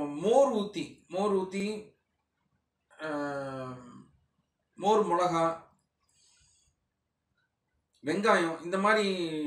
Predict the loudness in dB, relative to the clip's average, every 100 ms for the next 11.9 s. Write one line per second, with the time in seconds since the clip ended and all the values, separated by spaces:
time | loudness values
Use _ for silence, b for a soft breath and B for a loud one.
0 | -4 -6 -10 -14 -18 -6 -4 -4 -2 -2
1 | -2 0 4 4 2 0 0 0 -2 -2
2 | -16 _ _ -4 -2 0 0 -2 -2 -2
3 | -4 -4 0 2 2 2 0 0 -2 -6
4 | -16 _ _ _ _ _ -4 0 2 2
5 | 4 6 6 4 2 4 2 2 -2 -6
6 | -10 -20 _ _ _ _ _ _ _ _
7 | -4 -2 -4 -8 -14 -20 -20 -20 _ 2
8 | 4 4 0 -2 -2 -2 4 4 4 -2
9 | -4 -10 -8 -2 2 4 4 4 0 -2
10 | -4 -4 0 2 0 2 4 4 2 -2
11 | 0 0 2 0 0 2 2 2